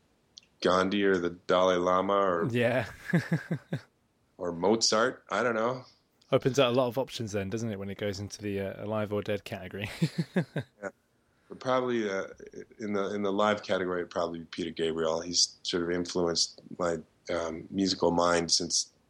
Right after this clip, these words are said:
Speaker 1: being a kid.
Speaker 2: Yeah, he's definitely one of those unique songwriters, isn't he? He's definitely got that different way of thinking about music.
Speaker 1: Mm-hmm.
Speaker 2: Awesome. Well, it's been an absolute pleasure having you today, Robert. Thanks for joining us. And
Speaker 1: Thank you.
Speaker 2: hopefully we look forward to hearing more of you on Timeless very soon.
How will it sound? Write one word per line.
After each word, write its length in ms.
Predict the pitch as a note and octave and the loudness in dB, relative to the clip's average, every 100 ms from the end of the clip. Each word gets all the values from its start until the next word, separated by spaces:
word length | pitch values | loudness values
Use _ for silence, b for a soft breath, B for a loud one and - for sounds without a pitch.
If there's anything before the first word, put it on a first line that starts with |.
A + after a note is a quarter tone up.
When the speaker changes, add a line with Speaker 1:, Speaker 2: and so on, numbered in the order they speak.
| _ - | _ -8
Speaker 1:
being 180 | F#2 | -6
a 40 | E2 | -6
kid. 380 | - F2+ E2+ D#2 _ _ B B B - | -2 -2 -2 -6 _ _ B B B -8
Speaker 2:
Yeah, 180 | C3 G#2+ | -4 -2
he's 100 | G2 | 0
definitely 280 | D3 - B2 | -2 0 0
one 100 | A2+ | 2
of 80 | |
those 220 | A2 G#2+ G#2+ | 2 0 -2
unique 460 | G#2 G#2+ G2+ - | -4 -4 -6 -8
songwriters, 560 | - A2+ G#2 F#2+ F2+ G2+ | -6 -4 -4 -6 -8 -10
isn't 260 | F2+ F#2 | -10 -10
he? 100 | F2 | -10
He's 140 | F2 F#2 | -10 -10
definitely 300 | A2 - G#2 | -10 -8 -6
got 180 | G2 F2+ | -6 -6
that 180 | F#2 | -10
different 320 | - A2 G2+ F#2 | -8 -10 -10 -8
way 160 | F#2 | -6
of 80 | F2 | -6
thinking 400 | - F#2+ - F2+ | -6 -8 -8 -10
about 220 | F2 F#2 | -10 -8
music. 440 | G2 F#2+ F2 E2 _ _ - | -10 -10 -10 -16 _ _ -10
Speaker 1:
Mm-hmm. 320 | F2+ F2+ E2 C#2+ _ _ _ _ | -6 -4 -6 -10 _ _ _ _
Speaker 2:
Awesome. 380 | B2+ C3 B2 G2+ | -2 0 -4 -6
Well, 120 | A#2 | -8
it's 100 | A#2 | -6
been 140 | B2+ B2+ | -6 -6
an 60 | |
absolute 480 | C3+ C3+ - B2+ A#2+ | -6 -6 -6 -6 -6
pleasure 280 | - A#2+ A#2 | -4 -6 -4
having 260 | G#2+ A2 G2 | -6 -8 -8
you 80 | F#2+ | -12
today, 260 | - G2 | -10 -8
Robert. 240 | G2 G2+ A#2+ | -6 -6 -8
Thanks 200 | B2+ - | -10 -12
for 80 | A2+ | -6
joining 380 | A2 G#2+ F#2 | -4 -4 -4
us. 200 | G#2 - - B B B B | -10 -12 -18 B B B B
And 240 | B2 A#2 A#2 | -2 0 2
Speaker 1:
Thank 200 | G#2 G#2+ | 0 2
you. 140 | B2 - - | 0 0 -2
Speaker 2:
hopefully 340 | C3+ C#3 C3 | -2 0 0
we 100 | C3+ | 0
look 140 | C#3 | -2
forward 200 | - C#3+ | 0 -2
to 80 | - | 0
hearing 240 | C3+ C#3 C3+ | -4 -2 -2
more 140 | C#3+ | -4
of 100 | C#3+ | -2
you 80 | D3 | -4
on 80 | C#3 | -4
Timeless 460 | D3 F#3+ A2 - | -4 -6 -4 -6
very 180 | - B2+ | -4 -4
soon. 300 | - F3 C3 | -4 -8 -8